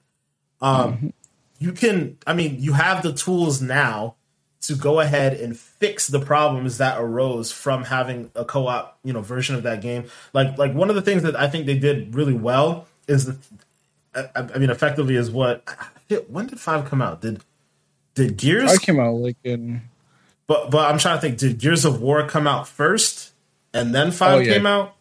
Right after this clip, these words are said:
Speaker 1: So the thing that Gears of War did such a good job about with the co-op elements was it split you up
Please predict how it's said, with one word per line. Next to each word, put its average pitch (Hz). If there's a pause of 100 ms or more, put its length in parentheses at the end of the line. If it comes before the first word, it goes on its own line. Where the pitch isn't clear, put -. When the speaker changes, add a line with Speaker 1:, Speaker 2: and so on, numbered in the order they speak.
(580)
Speaker 1:
So 156
the 139
thing 202
that 151
Gears 160
of 156
War 139
did 135
such 147
a 127
good 131
job 143
about 110
with 117
the 113
co-op 143
elements 117
was 110
it 135
split 151
you 147
up 160